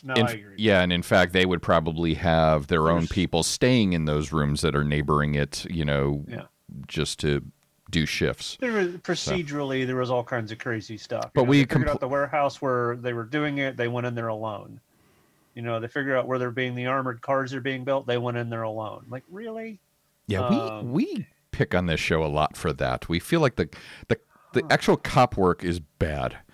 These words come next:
Speaker 1: Yeah,
Speaker 2: <laughs>
Speaker 1: procedurally, it's,
Speaker 2: It,
Speaker 1: it's,
Speaker 2: it's
Speaker 1: it's
Speaker 2: po-,
Speaker 1: really
Speaker 2: it's,
Speaker 1: terrible.
Speaker 2: it's poorly written. It, it comes off poorly, and it, and it, it takes me out because,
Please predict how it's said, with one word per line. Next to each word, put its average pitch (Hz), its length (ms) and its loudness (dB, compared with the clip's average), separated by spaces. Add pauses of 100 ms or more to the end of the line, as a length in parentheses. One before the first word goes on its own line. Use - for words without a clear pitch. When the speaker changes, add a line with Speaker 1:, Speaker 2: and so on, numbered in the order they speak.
(520)
Speaker 1:
Yeah, 120 160 -6
Speaker 2:
<laughs> - 400 -2
Speaker 1:
procedurally, 131 540 -2
it's, 113 120 -6
Speaker 2:
It, 131 220 0
Speaker 1:
it's, 123 140 0
Speaker 2:
it's 131 140 0
Speaker 1:
it's - 120 -8
Speaker 2:
po-, 131 80 -8
Speaker 1:
really 127 120 0
Speaker 2:
it's, 120 100 -6
Speaker 1:
terrible. 113 460 -14
Speaker 2:
it's 120 140 0
poorly 120 400 6
written. 87 380 6
It, 82 180 2
it 90 160 2
comes 98 280 2
off 85 180 6
poorly, 80 480 2
and 76 100 2
it, 73 160 2
and 82 160 4
it, 82 140 2 (140)
it 92 160 0
takes - 320 -2
me 87 140 2
out 69 220 0
because, 73 600 -2